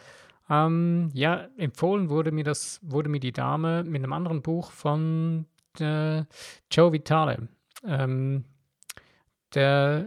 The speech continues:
ein amerikanischer, äh, den kennen die meisten wahrscheinlich, der ja Zero,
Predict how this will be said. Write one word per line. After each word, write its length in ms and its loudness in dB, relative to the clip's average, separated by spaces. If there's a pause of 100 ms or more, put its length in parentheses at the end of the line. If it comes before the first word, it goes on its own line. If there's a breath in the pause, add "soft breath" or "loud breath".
ein 140 -2
amerikanischer, 1040 2 (520)
äh, 180 -4 (220)
den 200 -4
kennen 220 -2
die 80 -4
meisten 340 -4
wahrscheinlich, 480 -4 (460 loud breath)
der 180 0
ja 440 0
Zero, 680 0